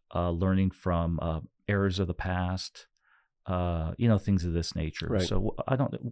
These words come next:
Speaker 1: w-, what would you say that someone
Speaker 2: Yeah, I
Speaker 1: who
Speaker 2: mean, I,
Speaker 1: says
Speaker 2: I,
Speaker 1: that?
Speaker 2: I guess I go back to James, you know, that, and, and Proverbs too, you know, that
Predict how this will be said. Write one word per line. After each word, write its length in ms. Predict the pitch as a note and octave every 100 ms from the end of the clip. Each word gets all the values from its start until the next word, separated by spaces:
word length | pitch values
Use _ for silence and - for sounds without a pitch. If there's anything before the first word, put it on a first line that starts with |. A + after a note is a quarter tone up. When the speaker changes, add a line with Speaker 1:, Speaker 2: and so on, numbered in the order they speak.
| -
Speaker 1:
w-, 220 | B2 B2+ -
what 240 | A#2 C#3
would 140 | A2+
you 340 | A2 A#2 G2+ F#2 _ - - - - -
say 220 | - G2+
that 160 | E2+ -
someone 220 | - F#2
Speaker 2:
Yeah, 60 | A#3+
I 20 |
Speaker 1:
who 60 | D#3+
Speaker 2:
mean, 120 | D#3+
I, 60 |
Speaker 1:
says 140 | D#3 -
Speaker 2:
I, 100 | D#3
Speaker 1:
that? 120 | D3
Speaker 2:
I 80 | E3
guess 240 | D3+ F3 E3+
I 60 |
go 120 | D#3
back 220 | D#3 D3 D3
to 100 | D#3
James, 460 | C3+ D3 G3 -
you 80 | B2
know, 100 | A#2+
that, 180 | A2+ A#2+ - - A#2+ - -
and, 320 | C3+ C3+ -
and 280 | A#2+ B2 C3
Proverbs 560 | B2+ G#2+ G#2+ A#2 G#2 -
too, 420 | C3 A#2+ B2 C3+ -
you 120 | A#2+
know, 180 | A2+ G#2+ -
that 200 | B2 A#2